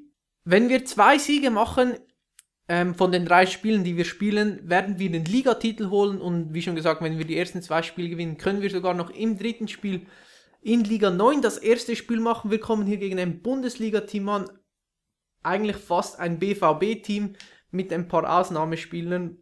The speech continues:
wie Müller, Hövedes, den wir ja auch haben. Ansonsten alles B-V-B-Spieler. Sehr schön vorbei mit dem Roulette. Kommt in die Mitte, Ballrolle und dann der Schuss an den Pfosten. Aber leider geht er nicht rein.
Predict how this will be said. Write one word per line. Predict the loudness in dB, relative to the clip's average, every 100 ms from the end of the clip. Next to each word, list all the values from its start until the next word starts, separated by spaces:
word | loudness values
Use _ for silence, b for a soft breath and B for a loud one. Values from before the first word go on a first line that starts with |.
| _ _ _ _ _ -16
wie | -8 -4 -4
Müller, | -2 -2 0 0 -2 -4
Hövedes, | -4 -4 -4 -6 -6
den | -6
wir | -4
ja | -2 2 2
auch | 2
haben. | 0 -2 -4 -8 -14 _ _ _ _ _ _ _ -10
Ansonsten | -6 0 2 2 0 -2 2
alles | 6 8 8 4
B-V-B-Spieler. | 2 2 4 4 2 -4 -8 -8 -10 -14 _ _ _ -20 -20 -20 _ _ -20 _
Sehr | -10 -6 -6
schön | -6 -6
vorbei | -4 0 2
mit | 0 0 0
dem | 0
Roulette. | 0 0 2 0 0 -8 b b b b
Kommt | 0 2
in | 0
die | -2
Mitte, | -4 -4
Ballrolle | -6 2 4 4 2 0 -2
und | -2
dann | -2 0
der |
Schuss | 2 4
an | 4
den | 2
Pfosten. | 2 0 -2 -8 -8
Aber | -2 2 2 2
leider | -2 0 0 -2
geht | -2 -4 -4
er | -8
nicht | -6 -8 -8 -6
rein. | -6 -6 -8 -14 _